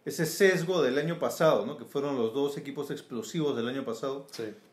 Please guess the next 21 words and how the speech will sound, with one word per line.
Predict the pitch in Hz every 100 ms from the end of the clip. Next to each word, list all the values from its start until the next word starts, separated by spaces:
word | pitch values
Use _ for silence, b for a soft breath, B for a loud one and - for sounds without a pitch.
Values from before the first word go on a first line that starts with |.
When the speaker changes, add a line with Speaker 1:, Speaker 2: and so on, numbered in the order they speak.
| -
Speaker 1:
Y, | 120 107 160
y | 135
no | 156
se | 156
me, | 170 135 120 -
no | 143 156
se | - 170
me | 135
logra | 139 151 156 151 147 131 -
quitar | 120 113 147
ese | 151 160
sabor | 160 127 120 139 143
del | 127 117
todo | 135 139
de | 135
la | 107
boca | 120 127 131
todavía. | 113 104 107 127 156 b b b b _
Todavía, | 117 110 135 156
entonces, | 117 123 127 127 - -
eh, | 123 95 95 80 78